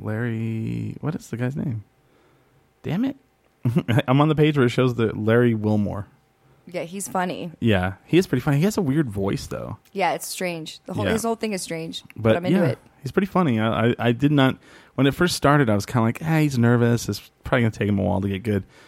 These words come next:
Speaker 1: And the first episode was pretty funny.
Speaker 2: Yeah.
Speaker 1: And
Speaker 2: I
Speaker 1: then, did you watch it?
Speaker 2: I did.
Speaker 1: It was pretty good. "You're not the Black Batman." <laughs>
Speaker 2: Right.
Speaker 1: I thought
Speaker 2: It's
Speaker 1: that was,
Speaker 2: hilarious.
Speaker 1: I
Speaker 2: But
Speaker 1: thought
Speaker 2: he is
Speaker 1: that
Speaker 2: the
Speaker 1: was
Speaker 2: Black
Speaker 1: pretty
Speaker 2: Batman.
Speaker 1: grandiose.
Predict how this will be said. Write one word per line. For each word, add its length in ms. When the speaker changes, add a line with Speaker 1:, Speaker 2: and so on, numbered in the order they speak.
Speaker 1:
And 140
the 40
first 220
episode 220
was 120
pretty 220
funny. 300
Speaker 2:
Yeah. 300
Speaker 1:
And 160
Speaker 2:
I 40
Speaker 1:
then, 260
did 140
you 60
watch 200
it? 200
Speaker 2:
I 80
did. 300
Speaker 1:
It 60
was 140
pretty 260
good. 200
"You're 100
not 140
the 80
Black 260
Batman." 540
<laughs> 0
Speaker 2:
Right. 800
Speaker 1:
I 160
thought 60
Speaker 2:
It's 440
Speaker 1:
that 100
was, 80
Speaker 2:
hilarious. 680
Speaker 1:
I 100
Speaker 2:
But 40
Speaker 1:
thought 80
Speaker 2:
he 60
is 60
Speaker 1:
that 20
Speaker 2:
the 60
Speaker 1:
was 80
Speaker 2:
Black 220
Speaker 1:
pretty 280
Speaker 2:
Batman. 80
Speaker 1:
grandiose. 760